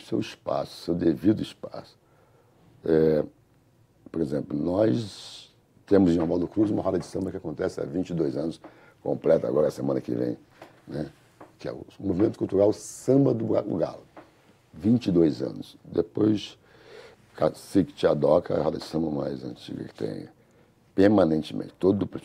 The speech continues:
sábado do mês, sagradamente, acontece lá em Oswaldo Cruz, a roda de samba do Buraco Galo.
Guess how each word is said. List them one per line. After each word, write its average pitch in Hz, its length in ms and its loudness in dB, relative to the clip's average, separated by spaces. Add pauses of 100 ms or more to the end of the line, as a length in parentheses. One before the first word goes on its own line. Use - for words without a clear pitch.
(120)
sábado 69 320 -2
do 62 100 -8
mês, 58 380 -4
sagradamente, 62 1040 -2
acontece - 560 -6
lá - 60 -4
em 82 60 -4
Oswaldo 92 180 -4
Cruz, - 340 -4 (480)
a - 80 -8
roda 82 180 -4
de - 60 -6
samba 85 200 -8
do - 80 -8
Buraco 107 180 -6
Galo. - 260 -2